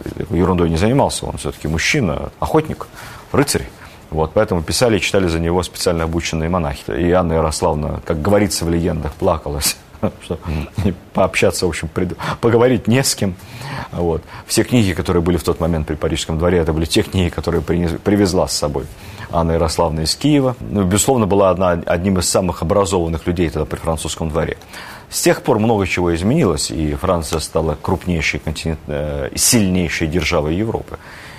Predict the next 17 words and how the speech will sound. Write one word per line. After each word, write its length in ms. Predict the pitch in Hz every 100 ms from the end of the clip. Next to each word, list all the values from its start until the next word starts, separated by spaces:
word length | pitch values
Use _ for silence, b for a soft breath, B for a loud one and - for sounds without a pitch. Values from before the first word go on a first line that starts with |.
| B
И, 140 | 101
конечно, 320 | 92 120 - 90
для 80 |
Петра 300 | 87 87 90
Первого 320 | 82 165 131 90
выдать 280 | 95 80
замуж 460 | 78 87 71 - - -
свою 240 | 82 80
дочь 460 | 73 82 76 - - B B B B B -
за 560 | - 82 78 73 73
будущего 380 | 73 87 82 80
короля 280 | - 78 78
Франции, 460 | 101 151 - 160 160 - - - - - -
Людовика 400 | 82 85 78 -
Пятнадцатого, 600 | 82 113 139 - 139 131 - B B B B B -
было 380 | 131 147 135 -
амбициозным 960 | 113 104 104 - 110 123 131 139 123